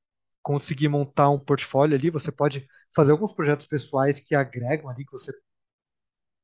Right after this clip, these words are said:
pode ter feito alguma coisa ali por conta, que você fez uma ferramentinha, beleza. Mas é uma parada que você acaba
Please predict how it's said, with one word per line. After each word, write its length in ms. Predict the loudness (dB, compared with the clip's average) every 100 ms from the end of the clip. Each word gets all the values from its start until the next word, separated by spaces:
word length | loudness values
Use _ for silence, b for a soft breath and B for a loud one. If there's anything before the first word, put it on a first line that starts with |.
| _ _
pode 460 | -2 0 -2 -4 -6 2
ter 160 | 2
feito 260 | 2 -2 -2
alguma 240 | -2 -2
coisa 260 | 2 2 2
ali 260 | 0 -4 -4
por 260 | -6 -6
conta, 400 | -4 -4 -4 -8
que 140 | -12 -10
você 200 | -12 -6
fez 160 | -4
uma 120 | -4
ferramentinha, 640 | 0 0 -2 -6 -10 -6 2
beleza. 480 | 4 4 2 0 -6 _ _ _ _
Mas 200 | 2 4
é 40 | 4
uma 120 | 4
parada 280 | 4 4 2
que 60 | 0
você 200 | 2 2
acaba 480 | 4 2 2 0